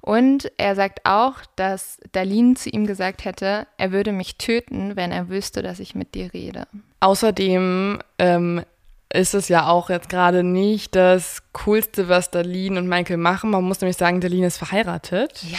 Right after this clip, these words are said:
Speaker 1: gut, aber, also, ja, da wurde am Ende noch ganz viel Hate zugegeben, ähm, weil, okay, Darlene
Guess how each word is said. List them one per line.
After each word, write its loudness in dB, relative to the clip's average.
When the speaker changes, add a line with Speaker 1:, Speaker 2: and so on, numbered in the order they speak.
Speaker 1:
gut, -6
aber, 2
also, -4
ja, 2
da -2
wurde -2
am -2
Ende -4
noch -6
ganz -4
viel -8
Hate -6
zugegeben, -8
ähm, 2
weil, -2
okay, -8
Darlene -2